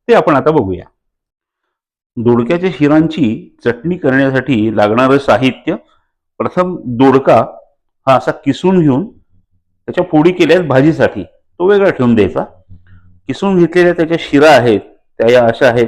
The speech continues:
अगदी बारीक बारीक. आणि या च-, शिरांची चटणी करण्यासाठी लागणारं साहित्य, दाणे, कढीपत्ता, चटणी असल्यामुळे चार एक मिरच्या मोठे तुकडे करून,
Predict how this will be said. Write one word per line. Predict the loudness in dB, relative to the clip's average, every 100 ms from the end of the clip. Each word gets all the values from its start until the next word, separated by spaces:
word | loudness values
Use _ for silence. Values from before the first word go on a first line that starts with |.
| -4
अगदी | -8 -4 0
बारीक | 2 2 0
बारीक. | 0 -2 -6 _ _ _ _ _
आणि | -4 -4 -4 -14 _ _ _ -4
या | -4
च-, | -4 -6 -6 -8
शिरांची | 0 2 2 0
चटणी | -2 -4 -4 -4
करण्यासाठी | 0 2 2 2 2
लागणारं | 2 2 0
साहित्य, | -2 -2 -4 -4 -4 -4 _ _ _ _ _ _ _ -6
दाणे, | 2 2 2 0 -6 _ _ _ _ _ -2
कढीपत्ता, | 2 2 0 -2 -2 -2 -8 _ _ _ _ _ -4
चटणी | 0 2
असल्यामुळे | 2 2 2 2 2
चार | 2 0 0 -6 -14
एक | -14 -8
मिरच्या | -2 -2 0 0 0 0 -12 _ _
मोठे | -10 -6
तुकडे | -4 -2 0
करून, | 0 -2 -2 -6